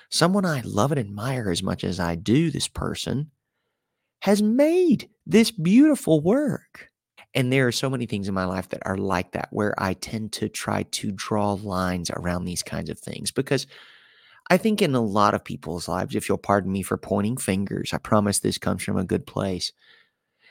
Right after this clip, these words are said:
they derive a lot of identity from a job that makes them money but provides very little to no joy, that provides very little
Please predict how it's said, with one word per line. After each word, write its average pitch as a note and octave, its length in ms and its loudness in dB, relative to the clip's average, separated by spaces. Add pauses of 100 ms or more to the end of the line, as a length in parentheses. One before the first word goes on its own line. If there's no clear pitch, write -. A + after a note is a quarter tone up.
(120)
they B2 320 4
derive A#2+ 360 4
a A2+ 60 4
lot G#2+ 240 4
of C3+ 100 0
identity F#2+ 500 -2
from F#2+ 220 -6
a G2 60 -2
job G2 420 2
that G2 120 -6
makes F2+ 200 -6
them F2+ 120 -4
money A2+ 360 -2
but - 260 -6
provides F#2 500 -2
very G#2 380 0
little G#2 360 0
to - 180 -8
no F#2 340 -4
joy, A#2 480 -2 (1080)
that A#2+ 300 4
provides A2 400 2
very C#3+ 320 0
little A2+ 360 -2